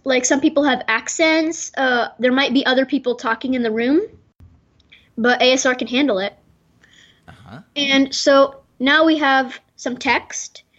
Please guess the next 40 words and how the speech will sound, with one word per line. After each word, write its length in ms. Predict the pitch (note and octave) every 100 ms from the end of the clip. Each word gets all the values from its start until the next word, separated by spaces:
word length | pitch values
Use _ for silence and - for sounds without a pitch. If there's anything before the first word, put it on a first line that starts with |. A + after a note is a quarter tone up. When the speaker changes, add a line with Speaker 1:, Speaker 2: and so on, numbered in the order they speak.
| _ _
Speaker 1:
Then 220 | A3+ C#4+ D#4+ D4
N 140 | D4
L 100 | D4+
U 160 | C#4+ D4
starts 360 | - A3 -
to 100 | -
work 260 | - A#3 -
on 180 | - -
it. 140 | - _ _ _ _ -
N 160 | D4 D#4+
L 100 | G4+
U 280 | D4+ D#4 D4+
figures 440 | - D4 D4+ C4
out 380 | B3+ B3+ - - _ -
what 360 | G#3+ C#4 C#4+
you're 120 | C#4
trying 500 | C4+ - C4+ B3 C4
to 120 | C4 G#3+
do. 280 | G3 - - _ _ _
For 140 | - E4
example, 640 | C4+ C4 A#3+ A#3+ A#3 - -
let's 240 | C#4 C#4+
say 140 | D#4+
you 240 | D4+ C#4+ -
open 360 | B3+ B3+ D#4 D4
Wheel 160 | C#4+
of 100 | -
Fun, 400 | - A#3 A#3+ B3 -
it 100 | A#3
gives 220 | B3+ B3
you 100 | C4
something, 500 | B3 A3+ - A#3 A#3
and 180 | B3+ B3+
then 100 | C4
it 80 | -
asks 480 | C4 C#4 - - -
you, 140 | B3+
"Would 140 | A#3+ A3+
you 100 | A#3+
like 240 | A#3